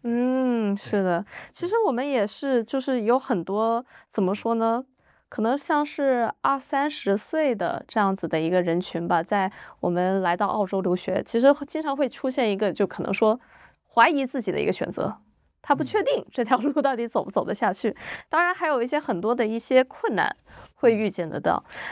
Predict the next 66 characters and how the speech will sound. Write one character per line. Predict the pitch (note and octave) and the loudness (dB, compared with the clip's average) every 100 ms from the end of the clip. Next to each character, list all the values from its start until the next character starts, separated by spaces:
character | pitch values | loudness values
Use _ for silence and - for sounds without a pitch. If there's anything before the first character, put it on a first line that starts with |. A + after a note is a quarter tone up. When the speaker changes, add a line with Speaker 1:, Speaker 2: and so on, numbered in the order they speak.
| - | -14
Speaker 1:
所 | - D4+ | 0 2
以 | F4+ | 2
呢， | D#4 | 0
其 | D#4 D4+ | -4 -4
实 | D#4 | 0
我 | D#4 | 0
们 | - | 0
这 | - C#4 | -2 -2
一 | |
次 | B3 - A#3+ | -2 0 2
的 | F#3+ | 0
去 | - A3+ G3+ | -2 0 0
跟 | F#3+ A3 | 0 -2
这 | A3 G#3 | -2 -2
个 | E3+ D#3+ | 0 0
我 | |
们 | E3+ E3+ | 0 0
A | G#3+ | 0
C | G#3 | 2
A | A3 G#3+ A3 | 0 2 2
A | A3+ | 0
一 | |
起 | G#3 F3+ | -2 -4
做 | - G3+ | 0 0
这 | F3+ F#3+ | 2 0
一 | E3+ | 0
个 | - F3+ E3+ | 0 -2 0
合 | G3 | 0
同， | G3+ G3+ - - | 0 -2 -4 -12
合 | - G#3+ | -4 -2
作 | G#3+ A#3+ | 2 2
制 | - A#3 | 2 0
作 | A3 | 2
的 | F3+ | 2
一 | E3 | 2
个 | G3 | 0
节 | - E3+ | 0 -2
目， | F#3+ | 0
也 | F#3+ - | 0 0
是 | G#3 | -4
希 | - C4 | -4 -2
望 | D#4+ G#3+ | 0 0
在 | A#3 | -4
他 | F#3 D4 | -4 -2
们 | D#4+ A#3+ | 0 0
这 | A3+ | -2
个 | F3 | 0
路 | F#3+ G3+ | -2 -2
程 | F3+ D#3+ | -2 -2
当 | E3+ F3 | 0 0
中， | F#3 - - - - | -2 -4 -10 -20 -10
能 | G#3+ | -6
帮 | A#3+ F4 | 0 2
助 | G4 | 2
他 | C4+ C#4 | -2 0
们 | B3 C4 - - | 0 -2 -6 -8
有 | - F#3 | 0 2
一 | - G#3+ | 2 -2
些 | - B3+ A#3+ A#3+ B3 | -2 0 2 2 0
不 | - | -2
同 | D4 C#4 | -4 -2
行 | - - | -2 0
业 | C#4 | 0
的 | A3+ | 0
一 | G#3 | -2
些 | A3 A#3 A3+ | 0 0 0